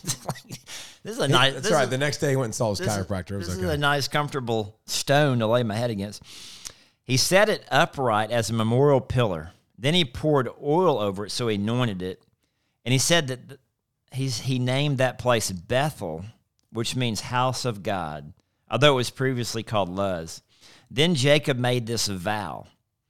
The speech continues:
Speaker 1: "If God will indeed be with me and protect me on this journey, and if, if he'll provide me with food and clothing, and if I return safely from my fa-, to my father's home,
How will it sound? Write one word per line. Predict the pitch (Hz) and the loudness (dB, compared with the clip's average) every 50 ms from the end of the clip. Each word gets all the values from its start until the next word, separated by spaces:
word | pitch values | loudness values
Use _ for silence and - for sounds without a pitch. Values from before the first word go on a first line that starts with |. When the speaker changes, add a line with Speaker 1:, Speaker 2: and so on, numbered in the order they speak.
| _ _ _ _ - | _ _ _ _ -6
Speaker 1:
"If | - 113 101 95 110 104 | -6 -6 -4 -6 -6 -2
God | 107 120 120 131 151 170 190 190 | 0 2 4 4 4 2 2 2
will | 196 180 | 0 0
indeed | 160 139 120 131 131 120 107 98 95 | 2 2 0 0 -2 -2 -4 -8 -6
be | 113 135 147 175 180 | -2 0 0 0 0
with | 156 131 101 - - | -2 -4 -4 -6 -10
me | 95 87 76 67 65 - - _ _ _ _ _ - | -12 -12 -12 -12 -16 -18 -20 _ _ _ _ _ -18
and | 92 90 - | -18 -16 -16
protect | - 98 - - - - - - 160 170 170 - | -16 -14 -8 -6 -6 -4 -4 -2 -4 -4 -4 -6
me | 165 180 175 143 | -8 -8 -8 -8
on | - 147 147 147 | -6 -4 -4 -2
this | 151 143 139 123 - | -2 -2 -4 -4 -6
journey, | - - 120 120 113 90 64 50 - _ _ _ _ _ _ _ _ - | -8 -8 -8 -6 -8 -8 -12 -16 -20 _ _ _ _ _ _ _ _ -6
and | - 117 | 0 2
if, | 127 131 120 131 139 - - | 2 2 2 -2 -6 -6 -6
if | - 127 - | -8 -6 -2
he'll | 147 147 135 | 0 0 0
provide | 120 - 127 120 113 123 127 135 147 147 | 0 0 0 2 6 6 8 8 6 4
me | 131 127 | 2 0
with | 120 107 101 92 | -2 -2 -4 -6
food | - - - - 143 156 165 175 175 160 | -10 -10 -8 -6 -6 -4 -4 -4 -6 -6
and | - 117 123 113 | -6 -6 -6 -6
clothing, | - - - 117 120 117 110 87 71 58 55 - - _ _ _ _ _ _ _ _ _ _ _ - | -6 -4 -2 0 0 0 -2 -4 -10 -14 -16 -18 -20 _ _ _ _ _ _ _ _ _ _ _ -4
and | 120 127 | -2 0
if | 127 131 | 2 4
I | 147 | 4
return | 139 135 127 - - - 151 156 147 127 | 4 4 2 0 -2 -2 -2 -2 -2 -2
safely | - - - - - 135 143 165 165 - - 170 170 | -2 -2 -2 0 0 0 -2 -2 -4 -4 -6 -6 -6
from | 135 - 151 135 123 | -6 -4 -2 -2 -2
my | 113 101 | -2 -4
fa-, | - - 120 110 113 107 - - _ - | -4 -2 0 0 0 -2 -4 -8 _ -8
to | - 127 | -6 -4
my | 123 113 104 | -2 -2 -4
father's | - - 120 120 123 131 131 123 113 - | -2 0 2 2 4 2 0 -2 -6 -8
home, | - 123 120 113 101 92 87 85 85 95 | -6 -4 -4 -2 -2 -4 -6 -6 -8 -10